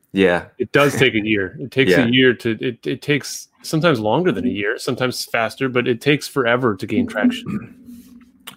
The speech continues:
Speaker 1: I agree. Um, and it's, and it, the, the consistency and, and the momentum is the same thing that we always talk about in terms of investments. When you think about your first few years, you're putting into a four oh one k,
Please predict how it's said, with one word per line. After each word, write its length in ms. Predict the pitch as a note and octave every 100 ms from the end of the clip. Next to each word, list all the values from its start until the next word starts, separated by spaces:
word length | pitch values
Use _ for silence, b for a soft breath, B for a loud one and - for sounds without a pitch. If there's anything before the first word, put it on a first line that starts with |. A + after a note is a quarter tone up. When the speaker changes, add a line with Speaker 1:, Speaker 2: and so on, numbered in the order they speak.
| -
Speaker 1:
I 60 |
agree. 340 | F#2+ F#2+ F#2 F2+ B B B _
Um, 400 | F#2+ G2 G2 -
and 140 | G2+
it's, 380 | F#2+ F#2 - -
and 320 | G2+ F#2+ F#2 -
it, 240 | G2 -
the, 140 | G2 -
the 180 | G#2
consistency 960 | G2 G2 - G#2 - G2+ F#2+ F#2+ F#2+ -
and, 220 | F#2 -
and 180 | F#2 F2+
the 40 | F2
momentum 640 | F2 F2 F#2 - F#2 F2+ -
is 120 | -
the 80 | D#2+
same 320 | - F2+ F#2
thing 320 | - F#2 F2+
that 120 | F2
we 80 | F2
always 240 | F2 E2 -
talk 300 | - F2+ F2
about 280 | F#2 F2+
in 60 | E2+
terms 320 | - F#2 E2+
of 100 | E2
investments. 680 | E2+ D#2+ F2+ - - F#2 -
When 100 | F2
you 60 | D#2+
think 180 | F2
about 200 | D#2+ F2
your 100 | F2+
first 320 | - F2+ F2+ -
few 140 | F#2+
years, 420 | E2+ F2+ F#2 F2+
you're 80 | D2+
putting 240 | - F2+
into 200 | F2 E2
a 40 | F2+
four 280 | - F2 F2
oh 40 |
one 140 | E2+
k, 420 | D#2 F#2 F2+ F2+